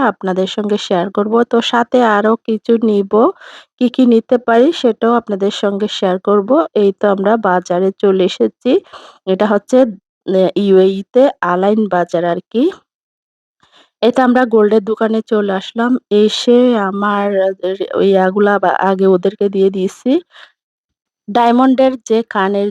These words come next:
দুল চেঞ্জ করব ওইটা ওদেরকে দিয়ে দিছি। ওইটা ওরা মেপে ঠিকঠাক করে নিয়েছে আর কি। তো আমি যেটা কিনবো মূলত চেঞ্জ করে যেটা নিব সেটা দেখছিলাম। আমি একটা হাতের ব্রেসলেট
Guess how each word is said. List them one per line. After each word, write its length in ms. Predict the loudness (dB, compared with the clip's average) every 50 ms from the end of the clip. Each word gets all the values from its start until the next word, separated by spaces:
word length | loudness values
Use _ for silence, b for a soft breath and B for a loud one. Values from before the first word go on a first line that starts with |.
| -2
দুল 200 | 0 0 2 2 0 0 0
চেঞ্জ 260 | 0 2 2 2 2 0 -2
করব 260 | -2 -2 0 0 2 2 4
ওইটা 220 | 4 2 2 2 0 0
ওদেরকে 340 | 0 0 -2 -4 -2 -2 -4
দিয়ে 240 | -2 0 0 0 0
দিছি। 360 | 0 -2 -6 -6 -6 -6 -4 -4 -4 -4 -2
ওইটা 340 | -2 -2 -2 -2 -2 -2 -2 -2
ওরা 260 | -2 -2 -2 -2 -2 -2 -2 -2
মেপে 580 | -2 0 0 0 0 -2 _ _ -4 -2 0 2 2 2 2 0 -2
ঠিকঠাক 460 | _ -6 -6 -6 _ -4 -4 -4 -4 _
করে 240 | _ -2 -2 0 0 0
নিয়েছে 380 | -2 -2 -2 -2 -4 _ -4 -4
আর 120 | -4 -4
কি। 200 | -4 _ -2 -2 -2 -2 B B B B B B B
তো 80 | B 0 2
আমি 200 | 4 4 4 2
যেটা 320 | 2 2 2 2 2 2 0
কিনবো 480 | -2 _ -4 -4 -2 -2 -2 -2 -2 -2 0
মূলত 320 | 0 0 -2 -2 -2 -2 -4
চেঞ্জ 300 | -4 -2 -2 -4 -4 -4 -4
করে 240 | -2 0 2 2 2 0
যেটা 320 | 2 0 -2 -2 0 0 0
নিব 220 | 0 0 -2 0 0 -2 -2
সেটা 300 | 0 -2 -4 -4 -4 -4
দেখছিলাম। 440 | -4 -4 -6 -6 _ -4 -2 0 0 0
আমি 180 | 0 0 0 -2
একটা 240 | -4 -4 _ -4 -4
হাতের 380 | -4 -2 -4 -6 -4 -4 -6 -6
ব্রেসলেট 560 | -4 -2 0 0 0 -2 -4 -4 -2 -2 -2